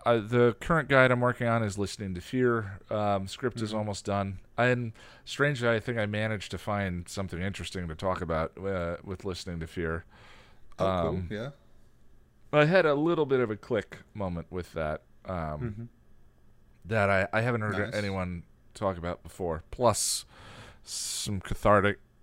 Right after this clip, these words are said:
Speaker 1: uh, uh, additions I'm hoping to, to add to the whole thing.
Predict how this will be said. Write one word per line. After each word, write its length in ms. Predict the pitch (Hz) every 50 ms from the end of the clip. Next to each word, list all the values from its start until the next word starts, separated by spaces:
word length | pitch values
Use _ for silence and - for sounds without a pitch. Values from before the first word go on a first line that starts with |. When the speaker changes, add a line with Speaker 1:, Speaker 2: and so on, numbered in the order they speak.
| - - - - - 110 107 95 -
Speaker 1:
uh, 180 | 104 104 104 - -
uh, 240 | 120 107 98 101 90 -
additions 480 | - 98 104 98 - 104 92 92 87
I'm 220 | 90 85 87 85 92
hoping 300 | 98 95 - 95 87 87
to, 260 | 85 92 82 85 85
to 200 | - - - -
add 220 | - 90 92 90 80
to 60 | 87
the 100 | 82 80
whole 160 | 85 85 82
thing. 300 | - - 76 78 90 110